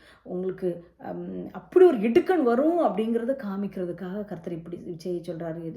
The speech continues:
எ-, எசேக்கியேல் என்கிற தீர்க்கதரிசியை. அப்போ இதெல்லாம் the whole purpose என்னது? எதற்காக கர்த்தர் இப்படியெல்லாம் செய்கிறார்?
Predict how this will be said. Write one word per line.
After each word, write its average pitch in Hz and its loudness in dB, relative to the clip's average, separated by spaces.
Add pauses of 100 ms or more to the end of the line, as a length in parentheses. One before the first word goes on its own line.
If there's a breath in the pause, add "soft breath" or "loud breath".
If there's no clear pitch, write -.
எ-, 165 -6
எசேக்கியேல் 160 -10
என்கிற 160 -10
தீர்க்கதரிசியை. - -16 (480 soft breath)
அப்போ 294 -2
இதெல்லாம் 233 0
the 226 -4
whole 359 -2
purpose 262 -8
என்னது? 185 -4
எதற்காக 302 -4
கர்த்தர் 226 -6
இப்படியெல்லாம் 190 -6
செய்கிறார்? 170 -8